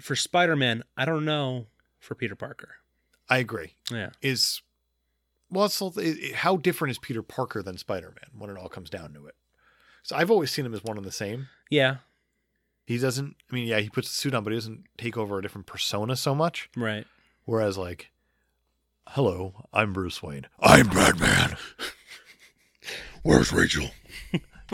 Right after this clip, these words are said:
Speaker 2: then you have, "Hey, I'm Superman. Hey, I'm Superman."
Speaker 1: Right.
Speaker 2: Doesn't mean <laughs>
Speaker 1: "Hi, I'm Clark Kent."
Speaker 2: It doesn't, it doesn't do anything.
Speaker 1: "Hi, I'm Clark Kent without glasses. I mean, Superman."
Speaker 2: Sorry. Sorry for the slip up.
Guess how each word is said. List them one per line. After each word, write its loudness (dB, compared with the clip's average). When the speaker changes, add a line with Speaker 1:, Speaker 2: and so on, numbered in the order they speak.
Speaker 2:
then 4
you 6
have, 6
"Hey, 6
I'm 2
Superman. 0
Hey, 4
I'm 2
Superman." -2
Speaker 1:
Right. 2
Speaker 2:
Doesn't 12
mean 12
<laughs> 4
Speaker 1:
"Hi, 4
I'm 2
Clark 0
Kent." -6
Speaker 2:
It 6
doesn't, 10
it 2
doesn't 4
do 12
anything. 0
Speaker 1:
"Hi, 2
I'm 0
Clark 0
Kent -4
without -6
glasses. -4
I 2
mean, 6
Superman." 0
Speaker 2:
Sorry. 10
Sorry 4
for -12
the -10
slip 0
up. 2